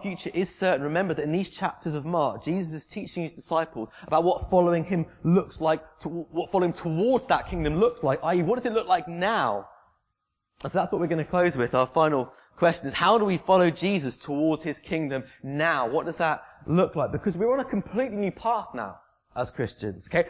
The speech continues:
We were once on a path claiming our own greatness, weren't we? That's what we've seen. "I'm a good person," whether loudly, like the disciples, or quietly in our own hearts. We were on that path that led to hell. But we've been humbled. We have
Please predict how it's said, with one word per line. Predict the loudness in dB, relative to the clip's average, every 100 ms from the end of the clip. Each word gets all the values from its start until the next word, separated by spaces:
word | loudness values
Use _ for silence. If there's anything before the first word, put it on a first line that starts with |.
| -2
We | 2
were | 4
once | 4 2 0
on |
a | -4
path | -2 -2 -2
claiming | -2 0 2
our | 0 0
own | 0
greatness, | 0 0 -4 -10 -4
weren't | -4 -2
we? |
That's | -6 -6
what |
we've | -6 -4
seen. | -2 -2
"I'm | -2 -4
a |
good | -4 -4
person," | 0 0 -2 -8 -14 -10
whether | -2 0
loudly, | 2 4 4 2 2 0 0 -6
like | -4 -2
the |
disciples, | -2 2 2 2 -4
or | -8
quietly | -2 2 2 2 2
in |
our | 2 2 2
own |
hearts. | 2 4 4 2 -2
We | 0 2
were | 2
on | 2 2
that | 2 0 0
path | 2 2 2
that | -4 -4
led | -2 -2 -4 -14 _ _ -14
to |
hell. | -6 -4 -2 -4 -8 _ _ _ _ _ _ _ _ _ _ _ -2
But |
we've | 0 0 0
been | -4 -4 _
humbled. | -20 -6 -2 0 0 -2 -6 -12 -18 -20 _ _ _ _ _ _ _
We | 0 4
have | 4